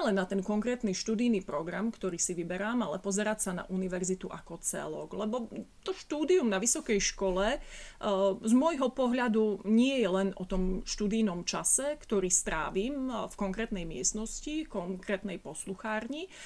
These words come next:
ale mala by to byť nejaká, nejaká komplexná služba, ktorú ja dostávam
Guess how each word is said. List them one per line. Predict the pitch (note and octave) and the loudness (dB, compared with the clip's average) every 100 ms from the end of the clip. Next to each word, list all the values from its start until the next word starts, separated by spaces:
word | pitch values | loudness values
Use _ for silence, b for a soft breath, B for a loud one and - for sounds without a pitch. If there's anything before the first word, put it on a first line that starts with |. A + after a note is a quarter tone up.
| B | B
ale | - A3+ A#3+ | -2 2 4
mala | C4+ A3+ | 4 2
by | G#3 G3+ | 0 0
to | A3 | 0
byť | F#3+ G#3 F#3+ | 2 0 0
nejaká, | G#3 G3 F#3 - F3 F#3 - | -2 0 -2 -2 -2 -2 -2
nejaká | G#3 G3+ G3 F#3+ - | 0 0 0 -4 -2
komplexná | C4+ A#3 C#4 C4 - - G3 F3+ F3+ - | 2 2 2 4 4 4 2 0 -2 -2
služba, | - A3+ G#3+ F#3 - - | 0 2 2 0 -4 -10
ktorú | - G3+ F#3+ F#3+ | -4 0 2 2
ja | F3 | 0
dostávam | F3+ F#3 - G3 F3+ F3 F3 F3 | -4 2 2 2 -2 -2 -4 -6